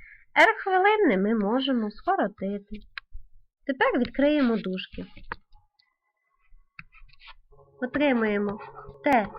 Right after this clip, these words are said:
хвилини плюс нуль цілих дві десятих Т хвилини. В чисельнику відкрили дужки. Розділити це все на Т секунди.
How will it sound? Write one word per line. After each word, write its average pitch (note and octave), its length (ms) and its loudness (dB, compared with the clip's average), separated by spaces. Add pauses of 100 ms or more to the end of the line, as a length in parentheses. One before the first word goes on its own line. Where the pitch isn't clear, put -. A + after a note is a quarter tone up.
(200)
хвилини A#3 760 -2 (800)
плюс G#3+ 480 0 (880)
нуль B4+ 320 2 (160)
цілих D4 420 4 (300)
дві G3+ 300 0
десятих C4 800 -2 (420)
Т A#3+ 160 2 (140)
хвилини. D#3 760 -6 (140)
В - 40 -20
чисельнику D#3+ 720 -6
відкрили E3 540 -8 (100)
дужки. - 400 -14 (540)
Розділити A3+ 920 0 (140)
це D#4 180 -2
все D4 240 -2 (520)
на A3 140 2
Т A3+ 220 0 (420)
секунди. G#3 720 -2